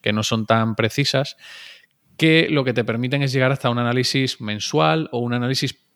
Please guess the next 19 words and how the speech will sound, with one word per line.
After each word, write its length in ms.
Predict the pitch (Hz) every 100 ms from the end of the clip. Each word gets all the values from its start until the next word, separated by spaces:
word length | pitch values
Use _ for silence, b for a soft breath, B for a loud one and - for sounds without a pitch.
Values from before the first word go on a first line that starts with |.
| _
pues, 200 | 110 98
de, 360 | 107 101 95 -
de 460 | 98 101 98 98 -
acumulado 500 | 113 113 107 110 123
por 220 | 123 107
periodo. 520 | 101 104 143 113 - _ _ _ -
Esto 300 | 165 - 180
es 40 |
lo 100 | 170
que 80 | 143
se 120 | 131
suele 240 | 123 131 143
hacer 400 | 131 147 143 -
en 140 | - 101
la 80 | 95
gran 160 | 98
mayoría 280 | 120 127 123
de 120 | 120
casos 460 | 127 139 - 135